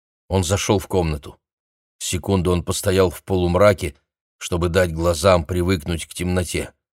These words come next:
Он заметил верёвку, свисающую из рваной дыры в обваливающемся потолке в дальнем углу.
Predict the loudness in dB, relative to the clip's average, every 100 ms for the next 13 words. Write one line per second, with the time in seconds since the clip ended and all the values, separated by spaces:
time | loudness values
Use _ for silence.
0 | _ _ _ _ -2 0 2 2 2 2
1 | 0 2 2 4 4 2 -6 -4 -4 0
2 | 6 6 4 -2 -2 0 0 -2 0 4
3 | 6 6 6 4 2 2 2 0 -4 _
4 | _ -2 4 4 4 6 6 6 2 0
5 | 0 -2 -4 0 0 0 2 2 2 0
6 | 0 4 4 6 2 2 2 0 0